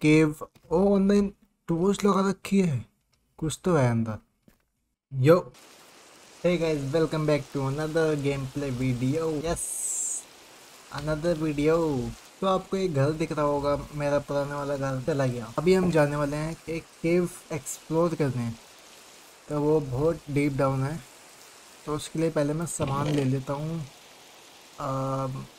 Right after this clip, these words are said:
मुझे चाहिए torch, हाँ, और torch के लिए चाहिए मुझे coal। coal कहाँ मिलेगा, Coal कहाँ मिलेगा भाई? इसे भी खा लेते हैं, health बढ़ाते हैं पहले,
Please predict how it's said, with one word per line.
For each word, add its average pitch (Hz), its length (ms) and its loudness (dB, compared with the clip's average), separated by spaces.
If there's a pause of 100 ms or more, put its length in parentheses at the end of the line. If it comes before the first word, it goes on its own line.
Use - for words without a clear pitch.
(120)
मुझे 156 220 4
चाहिए 175 260 0
torch, 143 500 -4 (760)
हाँ, 110 640 -6 (920)
और 139 80 -6 (100)
torch 151 300 2
के - 120 -2
लिए 165 140 0
चाहिए 160 240 2
मुझे 156 220 -2
coal। 143 400 -2
coal 151 420 0
कहाँ 156 160 -2
मिलेगा, 139 360 2 (400)
Coal 165 260 -2
कहाँ 147 200 2
मिलेगा 127 380 0
भाई? 135 420 0 (360)
इसे 160 200 -2
भी 151 80 0
खा 147 140 2
लेते 135 260 0
हैं, 147 80 2
health 139 220 0
बढ़ाते 123 340 0
हैं 135 180 -2
पहले, 139 200 -2